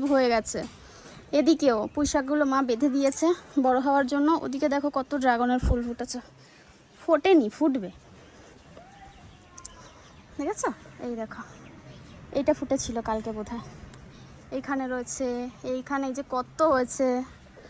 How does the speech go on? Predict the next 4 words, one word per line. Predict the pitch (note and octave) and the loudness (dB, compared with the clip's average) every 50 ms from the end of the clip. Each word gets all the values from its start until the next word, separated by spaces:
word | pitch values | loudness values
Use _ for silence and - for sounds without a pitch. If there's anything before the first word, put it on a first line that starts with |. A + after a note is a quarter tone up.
| - - - - - - - - - - - - - - - - C#4+ | -20 -20 -20 -20 -20 -20 -20 -20 -20 -20 -20 -20 -20 -20 -10 -4 -2
আর | D4+ D4+ D4+ C#4 - - - - - - E4 | 0 0 0 0 -2 -6 -8 -8 -4 -2 -2
ওই | E4+ D#4+ D#4 | 0 0 -2
দিকটাতেও | D#4+ - - - F4 - F4+ F4+ F#4+ F4+ D#4+ | -4 -4 -4 -6 -4 -2 -2 -2 0 0 -2
হয়েছে। | C4+ A#3+ A#3 - - C4+ | -4 -4 -6 -8 -10 -10